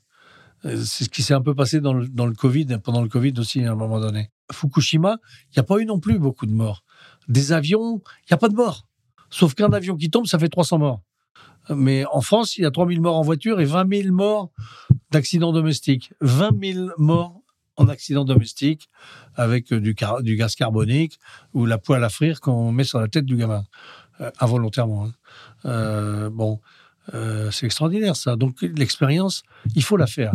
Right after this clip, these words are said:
il faut se la faire, mais, mais il faut aussi donner leur chance aux gens et être rapide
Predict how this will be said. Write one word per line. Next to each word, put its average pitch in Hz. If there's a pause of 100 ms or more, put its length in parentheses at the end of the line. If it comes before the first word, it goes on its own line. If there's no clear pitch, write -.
il 117
faut -
se -
la 123
faire, 214
mais, 147 (560)
mais 123
il 117
faut 190
aussi 208
donner 175
leur 160
chance 240
aux 139
gens 113
et 113
être 120
rapide 160